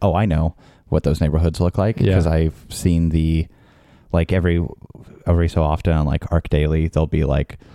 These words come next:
Speaker 1: some brand new expensive office or house in the middle, um, of just, like,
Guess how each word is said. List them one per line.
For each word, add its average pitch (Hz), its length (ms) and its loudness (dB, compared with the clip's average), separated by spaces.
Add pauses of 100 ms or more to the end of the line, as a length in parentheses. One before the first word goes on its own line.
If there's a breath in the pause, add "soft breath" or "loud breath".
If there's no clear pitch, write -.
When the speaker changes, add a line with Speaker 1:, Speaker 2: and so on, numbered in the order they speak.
(160 loud breath)
Speaker 1:
some 87 420 0 (160)
brand 87 360 2
new 85 180 2
expensive 80 640 -2
office 78 720 -2
or 76 140 2
house 78 380 -2
in - 160 0
the 78 60 2
middle, 80 560 0
um, 76 480 2
of 80 200 0
just, - 240 -2
like, 73 320 -2